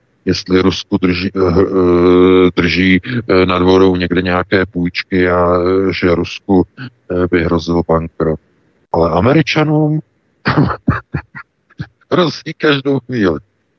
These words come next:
Oni nemají jeden jediný rozpočet, aby si nemuseli každý rok z-, zvedat dluhový strop. Takže, eh,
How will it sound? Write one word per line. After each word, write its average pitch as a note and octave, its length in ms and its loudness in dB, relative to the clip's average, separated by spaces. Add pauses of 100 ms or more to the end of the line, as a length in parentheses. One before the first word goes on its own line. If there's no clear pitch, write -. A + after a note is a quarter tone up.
Oni C#3 220 2
nemají D#3 380 0
jeden D#3+ 260 0
jediný D3 360 0
rozpočet, C#3 460 -2
aby C3+ 160 -4
si - 160 -6
nemuseli B2+ 580 -2
každý B2 420 2
rok A#2+ 180 2
z-, G2+ 220 -10
zvedat B2 300 0 (100)
dluhový A#2+ 460 0
strop. - 340 -4 (1800)
Takže, G2+ 560 0
eh, G2 1200 -6